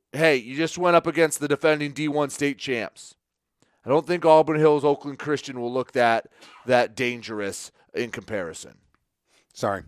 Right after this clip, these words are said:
Speaker 2: I knew that second sneeze was coming. <laughs> Yeah, I mean, uh, again, they've already,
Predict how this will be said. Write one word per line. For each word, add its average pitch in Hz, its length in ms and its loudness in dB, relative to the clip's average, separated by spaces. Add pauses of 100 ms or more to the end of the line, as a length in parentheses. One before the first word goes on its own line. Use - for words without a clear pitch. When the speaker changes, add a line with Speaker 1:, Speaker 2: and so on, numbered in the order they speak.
(120)
Speaker 2:
I 120 120 -6
knew 135 120 2
that 117 200 4
second 107 260 -2
sneeze 95 260 -10
was 92 120 -16
coming. 92 220 -14 (520)
<laughs> 254 100 6 (1040)
Yeah, 160 400 8
I 147 160 4
mean, 147 420 4 (1000)
uh, 135 180 4 (240)
again, 127 800 0 (1600)
they've 123 220 -2
already, 127 600 6